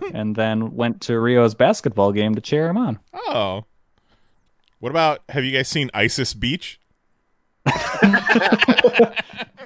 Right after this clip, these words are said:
Speaker 2: But the funny thing is, it'll be a backdoor into getting, uh, Lisa into Japanese women's wrestling.
Speaker 1: Yes, yes. I see.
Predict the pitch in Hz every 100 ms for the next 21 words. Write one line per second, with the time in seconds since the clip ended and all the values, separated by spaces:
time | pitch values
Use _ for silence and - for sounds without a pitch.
0 | - _ _ _ 156 - 151 - - -
1 | - 208 - - - - _ _ _ _
2 | _ _ - - - - 151 151 151 190
3 | 220 170 151 135 123 131 131 131 131 113
4 | 123 - 131 120 117 110 107 110 104 101
5 | 101 - 101 98 101 104 113 101 98 95
6 | 101 98 95 - 101 98 101 95 98 101
7 | 104 117 113 127 127 127 147 127 - -
8 | - 143 180 - - - 113 120 113 123
9 | 123 165